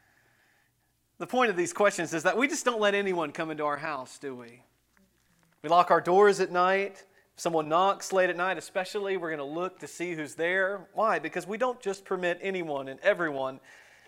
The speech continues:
into our homes and into our presence.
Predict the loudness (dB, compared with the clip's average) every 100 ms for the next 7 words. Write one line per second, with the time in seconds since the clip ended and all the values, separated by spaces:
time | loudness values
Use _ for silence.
0 | _ _ -2 -2 0 0 0 0 -4 -6
1 | -6 -10 -16 -14 -12 -12 -14 -12 -6 0
2 | 2 2 -2 -6 _ _ _ -10 -8 -8
3 | -10 -16 -14 -14 -16